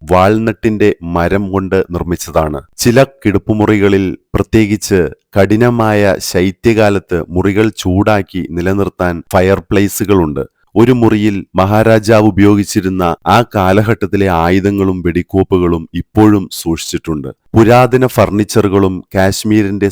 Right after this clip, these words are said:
സാംസ്കാരിക പൈതൃകത്തെ പ്രതിഫലിപ്പിക്കുന്ന ചരിത്രപരമായ പുരാവസ്തുക്കളും കൊണ്ട് അലങ്കരിച്ച കൊട്ടാരത്തിൽ നന്നായി സംരക്ഷിക്കപ്പെട്ട മുറികൾ സന്ദർശകർക്ക് നല്ലൊരു കാഴ്ചവിരുന്നാണ്.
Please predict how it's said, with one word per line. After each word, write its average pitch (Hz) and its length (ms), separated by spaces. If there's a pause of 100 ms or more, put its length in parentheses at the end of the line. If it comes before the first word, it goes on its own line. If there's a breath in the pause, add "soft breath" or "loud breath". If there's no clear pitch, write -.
സാംസ്കാരിക 101 720 (140)
പൈതൃകത്തെ 95 640 (100)
പ്രതിഫലിപ്പിക്കുന്ന 90 960 (160)
ചരിത്രപരമായ 107 1000 (120)
പുരാവസ്തുക്കളും 98 880
കൊണ്ട് 95 200 (140)
അലങ്കരിച്ച 90 480 (140)
കൊട്ടാരത്തിൽ 87 580 (380)
നന്നായി 113 420 (140)
സംരക്ഷിക്കപ്പെട്ട 95 840 (120)
മുറികൾ 87 340 (320)
സന്ദർശകർക്ക് 98 880 (180)
നല്ലൊരു 110 400 (100)
കാഴ്ചവിരുന്നാണ്. 85 960